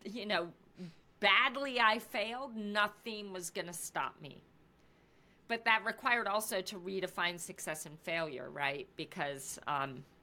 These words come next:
I was failing a lot. So I definitely had to embrace the learning that came with the failures and maintain the idea that progress is just taking,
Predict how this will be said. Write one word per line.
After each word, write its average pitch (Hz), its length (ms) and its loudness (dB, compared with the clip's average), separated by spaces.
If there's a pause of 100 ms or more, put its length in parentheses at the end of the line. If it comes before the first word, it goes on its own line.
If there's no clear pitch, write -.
(600)
I 165 60 -6
was 165 140 -4
failing 180 420 0
a 151 60 -4
lot. 147 400 2
So 147 440 0
I - 120 -4
definitely 175 480 2
had 170 220 2
to 165 60 0
embrace 160 440 -2
the 156 80 -6
learning 185 460 -2
that 233 140 -8
came 233 200 -10
with 233 100 -10
the 247 80 -8
failures 240 680 -4 (100)
and 175 420 0 (380)
maintain 185 1000 -2
the 180 180 -2
idea 175 560 2
that 170 180 -2
progress 165 720 0
is 165 320 -6
just 160 300 -6
taking, 160 580 -10